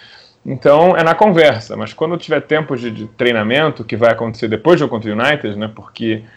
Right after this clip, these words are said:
tem o jogo pela F A Cup e depois são mais ou menos quinze dias de folga ali, a, a fol-, a folga de inverno do futebol inglês fica ali no, mais ou menos no meio de janeiro,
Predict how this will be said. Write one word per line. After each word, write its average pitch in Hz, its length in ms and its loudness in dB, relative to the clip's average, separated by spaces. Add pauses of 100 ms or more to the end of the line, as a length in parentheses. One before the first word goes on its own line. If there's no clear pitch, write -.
(140)
tem 175 100 -2
o 165 40 4
jogo 165 140 4
pela 165 200 6
F 160 180 2
A 151 80 -2
Cup 196 340 0 (540)
e 160 100 -6
depois 156 300 -2
são 156 80 -8
mais 143 140 0
ou 147 40 -6
menos 143 120 -8
quinze 147 320 -4
dias 135 240 -6
de 123 80 -6
folga 123 380 4
ali, 120 200 2 (240)
a, - 220 -6 (340)
a 110 140 -6
fol-, 139 340 4
a 127 80 4
folga 143 320 4
de 139 100 -4
inverno 127 340 -2
do 120 80 -6
futebol 120 300 -4
inglês 117 300 -2
fica - 200 -14
ali 117 160 -4
no, 120 80 -6
mais 113 180 0
ou 117 40 -4
menos 113 120 -4
no 113 60 -4
meio 113 180 -2
de 107 80 -8
janeiro, 117 480 0